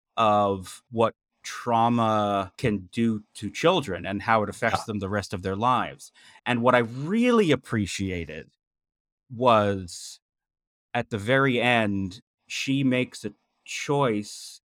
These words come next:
Speaker 1: not to kill Luke. She
Speaker 2: Yeah.
Speaker 1: makes a choice. She,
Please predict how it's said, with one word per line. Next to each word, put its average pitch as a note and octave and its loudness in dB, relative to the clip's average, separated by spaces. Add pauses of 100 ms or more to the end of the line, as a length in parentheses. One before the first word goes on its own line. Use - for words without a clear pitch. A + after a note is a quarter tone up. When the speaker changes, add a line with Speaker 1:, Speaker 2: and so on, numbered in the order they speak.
(140)
Speaker 1:
not G#2+ 0 (340)
to G2 -6 (100)
kill A2+ 2
Luke. - -6 (320)
She - -4
Speaker 2:
Yeah. G#2 4
Speaker 1:
makes F#2+ -2
a - -12
choice. - -2 (500)
She, D3+ -4